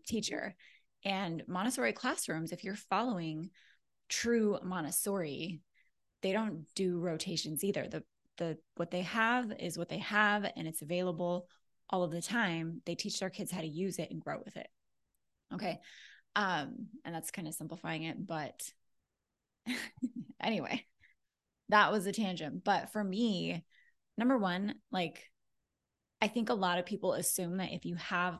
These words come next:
more kids, or if you have a wide range of ages, you have to have a toy rotation, right? Because you have to have certain toys out for certain ages and stages and development and, and to learn these kinds of skills. And it's,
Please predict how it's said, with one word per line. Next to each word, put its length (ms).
more 260
kids, 580
or 80
if 100
you 80
have 200
a 60
wide 360
range 340
of 160
ages, 520
you 80
have 200
to 80
have 120
a 40
toy 160
rotation, 500
right? 160
Because 220
you 80
have 300
to 200
have 280
certain 300
toys 280
out 300
for 260
certain 260
ages 320
and 100
stages 440
and 80
development 500
and, 200
and 140
to 100
learn 180
these 140
kinds 220
of 80
skills. 480
And 120
it's, 220